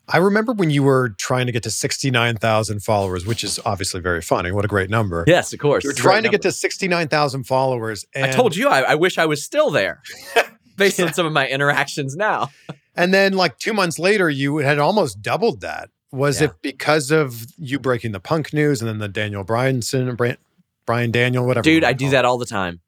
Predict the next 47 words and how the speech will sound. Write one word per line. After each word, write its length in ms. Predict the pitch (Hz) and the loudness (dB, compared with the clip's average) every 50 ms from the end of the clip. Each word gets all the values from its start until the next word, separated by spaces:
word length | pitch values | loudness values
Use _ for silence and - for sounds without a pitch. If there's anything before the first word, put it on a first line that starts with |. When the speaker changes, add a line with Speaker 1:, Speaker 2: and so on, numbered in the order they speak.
| _ _ _ _ _ _ _ - | _ _ _ _ _ _ _ 0
Speaker 2:
Uh, 160 | 156 175 170 | 0 0 0
so 200 | 156 - - 196 175 | 0 0 2 2 2
Speaker 1:
Daniel 120 | 160 156 | 4 2
Speaker 2:
I 100 | 185 233 | 2 2
broke, 320 | 214 - 214 208 190 175 - | 2 2 0 2 2 0 -2
Speaker 1:
Bryanson. 40 | - - | 0 0
Speaker 2:
I, 240 | 151 170 175 170 160 - | 2 2 2 2 0 2
I, 80 | 151 156 147 | 2 2 2
I 100 | 143 147 | 2 2
wanna 180 | 160 175 175 160 | 2 2 2 2
give 180 | 160 160 151 143 | 0 0 0 0
Speaker 1:
Brian 180 | 160 170 180 | 2 2 2
Speaker 2:
Cassidy 220 | 196 202 202 196 120 | 4 2 0 0 0
Haynes, 40 | 123 | 0
Speaker 1:
Danielson. 460 | 147 147 170 190 175 156 135 - 123 | 0 0 0 2 0 0 0 0 0
Speaker 2:
yeah. 240 | 123 107 92 95 95 - - - | 0 0 0 -2 -6 -8 -4 0
Speaker 1:
Wow, 340 | 135 151 165 160 135 120 | 2 4 4 4 2 0
jeez. 520 | 113 98 131 139 147 131 107 101 98 - - _ _ - | -2 -4 -2 0 0 -2 -2 -6 -12 -14 -16 _ _ -4
Speaker 2:
I 40 | 131 | -2
wanna 200 | 143 160 180 196 | 0 2 2 0
give 140 | 175 151 143 | 0 -4 -2
Cassidy 400 | - 170 151 151 151 147 143 127 | 0 2 2 2 0 -2 -8 -6
Haynes 260 | 123 127 127 131 135 | -4 -4 -4 -4 -6
credit. 300 | - - 156 147 143 - | -4 -2 -2 -2 -2 -2
He 100 | 143 175 | -4 -4
broke 240 | 170 175 175 165 156 | 0 0 0 0 0
the 80 | - 135 | -2 -2
news 260 | 135 139 147 147 135 | -2 -2 -2 -2 -4
of 80 | 123 | -2
Danielson 420 | 113 123 127 131 135 131 - 127 113 | -2 0 -2 0 -2 -4 -4 -6 -6
signing 440 | - - 135 117 123 135 151 156 147 | -4 -2 0 0 2 2 0 0 0
with 200 | 143 143 143 _ - | -2 -2 -4 _ 0
A 100 | 151 151 151 151 | 0 2 2 4
E 40 | 151 | 4
W, 280 | 156 151 147 165 151 - | 4 2 4 2 0 2
but 100 | 131 127 | 2 2
I 60 | 135 | 4
broke 180 | 131 139 131 | 2 0 -2
the 80 | - 139 | 0 -2
news 200 | 123 123 117 110 | -2 -2 -2 -2
of 60 | 117 | -4
him 120 | 123 117 113 | -4 -2 -2
leaving 340 | 110 117 113 113 120 113 | -2 -2 -2 -2 -2 0
W 240 | 113 117 107 113 107 | 2 2 2 2 2
W 280 | 104 101 92 98 98 98 | 0 0 0 0 0 2
E. 220 | 101 117 143 156 _ _ _ _ _ _ _ - | 2 0 0 -4 _ _ _ _ _ _ _ 0
Um, 420 | 120 123 127 131 131 127 123 117 | 2 2 4 2 0 -2 -6 -8